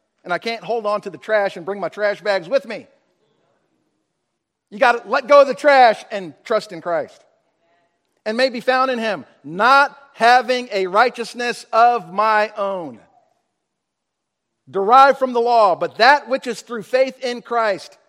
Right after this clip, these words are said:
the righteousness which comes from God on the basis of faith." What kind of righteousness do you need to stand before God? You need the righteousness from God.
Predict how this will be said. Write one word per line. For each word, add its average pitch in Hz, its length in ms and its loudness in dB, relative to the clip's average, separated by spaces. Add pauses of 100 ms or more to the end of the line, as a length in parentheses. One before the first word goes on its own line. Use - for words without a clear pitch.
(400)
the 190 100 -2
righteousness 240 720 -2
which 196 240 -8
comes 262 320 -6
from 262 560 -8
God 220 460 2
on 220 240 -6
the 185 80 -4
basis 196 500 -8
of 175 480 -4 (300)
faith." 190 560 -8 (1300)
What 262 420 -2
kind 247 320 -4
of 160 160 -10
righteousness 220 640 -4
do 202 100 -18
you 185 140 -16
need 220 320 -12
to 180 60 -14
stand 208 300 -12
before 185 320 -14
God? 165 340 -4 (220)
You 208 140 -12
need 233 180 -10
the 170 80 -6
righteousness 180 680 -6 (160)
from 202 680 -4 (180)
God. 131 480 -4